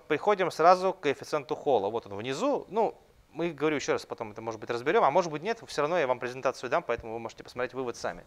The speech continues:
Сколько у нас времени сейчас осталось, буквально восемь минут,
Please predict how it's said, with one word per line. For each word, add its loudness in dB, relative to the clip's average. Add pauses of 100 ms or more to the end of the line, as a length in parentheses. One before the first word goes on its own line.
(400)
Сколько -14
у -4
нас -4
времени -2
сейчас -8
осталось, 4
буквально 4 (500)
восемь 0
минут, -4